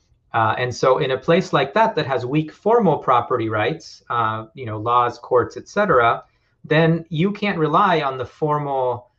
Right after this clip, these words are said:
uh, set of institutions to enforce loan contracts. You have to rely on informal social enforcement.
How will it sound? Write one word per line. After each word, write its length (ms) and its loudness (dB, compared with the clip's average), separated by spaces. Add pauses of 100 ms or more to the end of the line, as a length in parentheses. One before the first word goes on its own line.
(240)
uh, 320 0
set 260 -4
of 120 -2
institutions 920 -4
to 300 -8
enforce 640 -2
loan 280 -2
contracts. 640 -6
You 100 -6
have 220 0
to 120 -6
rely 460 0
on 320 -6
informal 840 0 (320)
social 480 0
enforcement. 760 -4